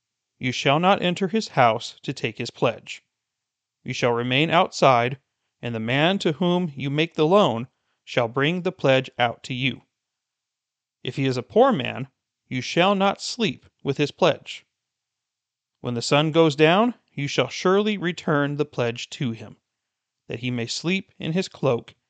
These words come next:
and bless you, and it will be righteousness for you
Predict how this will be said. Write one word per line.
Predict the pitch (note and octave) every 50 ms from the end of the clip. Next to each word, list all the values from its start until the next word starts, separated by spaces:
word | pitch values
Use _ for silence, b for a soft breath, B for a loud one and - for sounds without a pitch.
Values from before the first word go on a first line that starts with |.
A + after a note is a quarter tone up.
| _ _ -
and | - C3 B2+
bless | B2+ C#3 C3+ B2+ - - -
you, | A2 - - _ _ _ _ _ _ _ _ _ _ _ _ _ _ _ _ _ -
and | A#2+ B2
it | A#2+
will | B2 B2+
be | B2 C#3+ C#3
righteousness | C3+ C#3 D3+ E3+ F#3+ G3 - D3 B2+ - B2+ A#2 G#2+ -
for | - - C#3
you | B2 A#2+ A#2+ B2 B2 B2